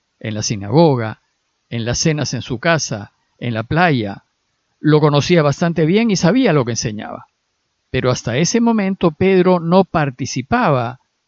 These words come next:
de la misión de Jesús. En la escena de Lucas, que inmediatamente sigue, Jesús va a invitar a Pedro a que se le una al trabajo de anunciar la buena noticia del reinado de Dios.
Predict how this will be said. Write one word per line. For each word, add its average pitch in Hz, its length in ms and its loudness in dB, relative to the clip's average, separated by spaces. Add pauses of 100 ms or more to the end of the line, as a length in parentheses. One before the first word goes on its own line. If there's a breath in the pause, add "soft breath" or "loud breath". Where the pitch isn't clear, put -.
de 135 160 0
la 127 100 0
misión 120 420 -2
de 110 100 -8
Jesús. - 640 -20 (1080)
En 113 160 -8
la 113 40 -4
escena 196 320 0
de 233 100 4
Lucas, 170 440 2
que 135 80 -4
inmediatamente 131 640 -4
sigue, 147 560 -4
Jesús 170 420 0
va 185 100 0
a 185 80 0
invitar 160 400 0
a 190 80 2
Pedro 147 440 0
a 143 80 -2
que 139 120 -4
se 160 160 -2
le 165 120 4
una 156 460 0 (400)
al 139 200 0
trabajo 170 400 4
de 160 100 4
anunciar 143 460 0
la 160 140 0
buena 160 260 2
noticia 147 480 0
del 127 160 2
reinado 117 400 -2
de 104 120 -4
Dios. - 480 -14